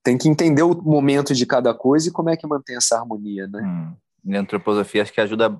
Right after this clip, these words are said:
Speaker 2: bastante nisso, né? Tra-, trazer esse olhar
Speaker 1: Sem
Speaker 2: também, né?
Speaker 1: dúvida.
Speaker 2: Olhar, é, mais holístico pras coisas, né? Porque hoje, assim, é,
Speaker 1: Sem
Speaker 2: é,
Speaker 1: dúvida.
Speaker 2: no materialismo é tudo tão limitado ao apenas o crescimento que importa,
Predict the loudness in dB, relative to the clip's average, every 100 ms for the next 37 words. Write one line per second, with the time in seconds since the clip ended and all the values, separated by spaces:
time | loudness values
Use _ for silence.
0 | -6 -4 -2 -2 -2 0 -2 -2 -2 -2
1 | 0 -2 2 0 2 0 2 0 4 2
2 | 4 4 4 4 4 4 2 0 _ _
3 | _ _ -6 -4 -4 -4 -2 2 2 2
4 | -2 -4 -4 -4 -4 -4 -4 -2 -4 -6
5 | 0 2 2 0 0 2 4 4 4 4
6 | 4 2 0 -2 -2 2 2 2 0 -2
7 | 0 -2 0 0 0 -4 _ _ -2 0
8 | 0 0 0 0 0 0 -2 -4 0 0
9 | 0 0 -2 0 0 -2 -2 -6 0 2
10 | 2 0 -2